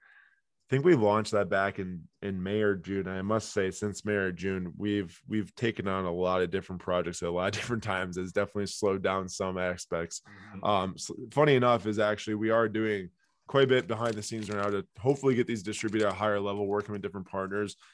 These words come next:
Speaker 1: um,
Speaker 2: Yep.
Speaker 1: that can more effectively distribute. There's places out there that do things that could use these for actual practical purposes,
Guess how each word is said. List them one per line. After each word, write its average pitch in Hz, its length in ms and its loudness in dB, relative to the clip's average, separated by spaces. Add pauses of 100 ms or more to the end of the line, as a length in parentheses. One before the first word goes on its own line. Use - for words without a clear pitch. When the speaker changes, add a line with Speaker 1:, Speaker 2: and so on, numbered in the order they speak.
(200)
Speaker 1:
um, 104 180 -4
Speaker 2:
Yep. 104 60 -4
Speaker 1:
that 110 140 -2
can 113 140 -4
more 113 240 2
effectively 104 580 -2
distribute. 101 420 0
There's 143 160 2
places 113 460 -2
out 110 200 2
there 113 140 4
that 98 160 0
do 104 180 -6
things 107 300 -4
that 95 140 -2
could 85 160 -8
use 87 240 -6
these 107 200 -2
for 95 240 -2
actual 92 480 -4
practical 90 440 -6
purposes, 113 640 -2